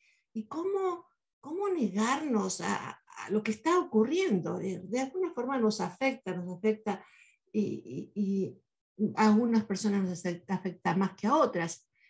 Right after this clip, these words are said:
pero en realidad yo creo que nos está afectando a todos. Y yo creo que de estos tiempos turbulentos todos vamos a sufrir algún tipo de consecuencias.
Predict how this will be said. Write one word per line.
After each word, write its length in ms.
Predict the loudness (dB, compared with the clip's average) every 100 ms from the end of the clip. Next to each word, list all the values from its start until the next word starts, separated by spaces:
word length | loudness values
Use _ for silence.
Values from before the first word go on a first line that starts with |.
| _
pero 140 | 4 4
en 60 |
realidad 320 | 4 2 2
yo 180 | 0 -2
creo 160 | -2 -4
que 80 | -6
nos 140 | -6
está 120 | -8
afectando 540 | -10 -10 -8 -6 -6 -8
a 120 | -8
todos. 440 | -8 -8 -10 -8
Y 60 | -2
yo 180 | -2 -2
creo 280 | -2 -2
que 280 | 4 4 4 -6 -18 -18 -10
de 100 | -4
estos 260 | -2 -2 -2
tiempos 360 | 0 2 0 0
turbulentos 760 | 2 4 4 4 2 -2 0
todos 240 | 0 2
vamos 280 | 2 2 2
a 40 | 0
sufrir 460 | -2 2 4 4 0
algún 280 | 0 2 2
tipo 300 | 0 -2 -6
de 100 | -6
consecuencias. 1000 | -8 -8 -8 -8 -8 -6 -8 -10 -14